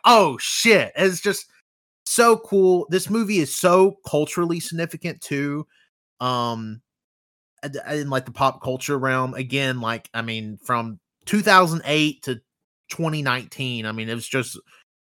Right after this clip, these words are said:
Marv-, for the most part, Marvel hit after hit after hit after hit, you know, culminating in the, like, this phenomenal, like, two-part final film. Um,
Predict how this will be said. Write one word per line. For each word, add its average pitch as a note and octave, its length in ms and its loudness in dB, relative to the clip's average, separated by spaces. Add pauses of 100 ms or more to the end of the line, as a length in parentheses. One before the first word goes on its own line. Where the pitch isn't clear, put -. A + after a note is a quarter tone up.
(400)
Marv-, D#3+ 400 4 (220)
for F#3 120 6
the G3 60 4
most F3+ 260 4
part, B2 220 2
Marvel C#3+ 340 2
hit D#3+ 260 2
after C3+ 240 2
hit C#3+ 240 2
after B2 220 0
hit C3+ 220 -2
after A#2 260 -4
hit, B2+ 320 0
you A#2+ 80 -8
know, A#2 140 -4
culminating B2 640 -2
in A2 120 -8
the, A2+ 140 -8
like, A2 260 -6
this A2 240 -12 (1300)
phenomenal, C3+ 680 0
like, G#2+ 240 -4
two-part A#2+ 520 -2
final A2+ 300 -6
film. G#2+ 480 -8 (160)
Um, G#2 360 -12